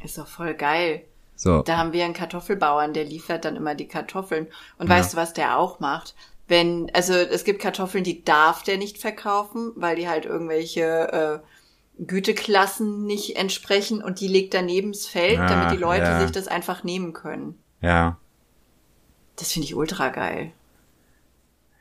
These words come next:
Speaker 2: Ja, das ist halt eh, äh, darum ging's in der sehr spannenden Doku,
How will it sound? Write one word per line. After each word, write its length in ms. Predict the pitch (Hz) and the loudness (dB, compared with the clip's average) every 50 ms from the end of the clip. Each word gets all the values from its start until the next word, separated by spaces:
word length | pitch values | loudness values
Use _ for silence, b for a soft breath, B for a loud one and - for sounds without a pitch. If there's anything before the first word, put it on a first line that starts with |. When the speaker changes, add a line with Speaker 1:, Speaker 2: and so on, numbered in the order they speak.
| - | 0
Speaker 2:
Ja, 240 | - 92 110 120 127 120 | 2 4 6 8 6 6
das 180 | 117 120 - | 6 4 4
ist 220 | 127 127 123 - - | 4 4 4 4 6
halt 320 | 120 113 113 117 107 110 | 8 8 8 8 6 2
eh, 380 | 107 - 107 113 120 120 117 107 | 0 2 4 6 6 6 6 4
äh, 440 | - - - - 76 98 107 101 - - | 2 -2 -6 -2 2 2 2 2 0 0
darum 640 | - 110 98 - - - 90 101 113 127 156 147 127 | -2 -2 -2 -2 -4 -2 2 2 4 4 4 4 4
ging's 280 | 123 143 160 156 - | 2 2 2 2 2
in 160 | 117 127 120 110 | 4 6 6 8
der 120 | 110 107 | 8 6
sehr 240 | - - 120 120 131 | 6 8 8 8 6
spannenden 540 | - - - - 123 131 139 101 110 104 90 | 6 4 4 6 6 6 6 4 2 0 2
Doku, 460 | 107 113 131 131 - - 117 113 | 4 4 4 4 4 4 4 6